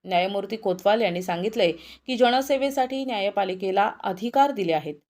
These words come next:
सुदृढ समाज आणि खटल्यांची संख्या कमी करण्यासाठी न्यायाधीशांची संख्या वाढवून पायाभूत सोयी सुविधा उपलब्ध करून द्याव्यात अशी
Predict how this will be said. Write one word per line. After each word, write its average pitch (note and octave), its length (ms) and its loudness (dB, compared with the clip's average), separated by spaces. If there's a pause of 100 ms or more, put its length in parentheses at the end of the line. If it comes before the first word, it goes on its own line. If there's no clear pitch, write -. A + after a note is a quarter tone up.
(300)
सुदृढ D4 340 0
समाज B3+ 400 0
आणि F#3 180 -2
खटल्यांची G#3+ 460 0
संख्या A3 360 -2
कमी A3 280 0
करण्यासाठी C4 800 0 (260)
न्यायाधीशांची C#4+ 880 -2
संख्या G#3+ 460 0
वाढवून F#3+ 440 2
पायाभूत G3 420 4
सोयी A#3+ 380 -2
सुविधा C#4+ 320 -2
उपलब्ध F#3+ 440 0
करून F3+ 260 -2
द्याव्यात F#3 360 2 (100)
अशी - 240 -12